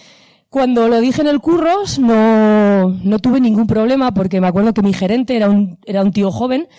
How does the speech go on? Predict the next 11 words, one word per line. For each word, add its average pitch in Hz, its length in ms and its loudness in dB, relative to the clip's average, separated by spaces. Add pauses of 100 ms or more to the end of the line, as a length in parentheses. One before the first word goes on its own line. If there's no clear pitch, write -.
(380)
y 208 120 -4
cuando 202 360 0
le 196 80 0
conté 196 300 -2
por 269 140 -2
qué 277 80 -2
me 240 140 -2
quería 233 300 0
pedir 220 220 0
la 214 80 0
excedencia, 240 640 -2